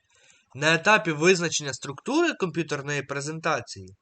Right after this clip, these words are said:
необхідно спланувати послідовність розміщення відібраних матеріалів, визначити, що розмістити на одному слайді, а для чого виділити кілька окремих,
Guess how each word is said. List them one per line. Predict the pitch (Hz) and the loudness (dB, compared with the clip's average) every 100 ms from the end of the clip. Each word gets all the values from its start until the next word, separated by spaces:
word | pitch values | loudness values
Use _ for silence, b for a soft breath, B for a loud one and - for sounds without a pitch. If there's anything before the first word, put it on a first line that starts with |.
| b b b - | b b b 0
необхідно | 143 - - 311 330 | 2 2 0 -2 -2
спланувати | - 220 196 170 226 285 | -4 -2 0 2 2 0
послідовність | 233 190 135 120 165 254 269 - | -4 -6 -6 0 0 0 -4 -10
розміщення | 123 127 120 139 196 233 226 220 | -10 -8 -6 -4 -2 -4 -6 -6
відібраних | 156 123 139 151 156 160 | -6 -6 -4 -4 -4 -4
матеріалів, | 165 160 180 190 147 98 92 _ _ _ _ _ b b b b | -6 -4 0 0 0 -4 -10 _ _ _ _ _ b b b b
визначити, | 117 220 202 190 170 156 151 | 0 2 4 0 0 -2 -2
що | - - 175 175 | -2 0 2 2
розмістити | 175 170 185 - 202 190 | 2 -2 -6 -2 -2 -2
на | 180 175 | -2 2
одному | 160 120 127 127 127 | 0 0 -6 -4 -8
слайді, | 123 117 110 107 - _ _ _ | -4 -4 -6 -10 -18 _ _ _
а | 139 | -2
для | 147 170 | 0 2
чого | 269 294 | 2 0
виділити | 220 247 214 240 220 226 | 0 -2 2 2 2 -2
кілька | - 165 160 196 202 | -4 -4 0 4 4
окремих, | 196 180 120 101 | 2 -2 -4 -8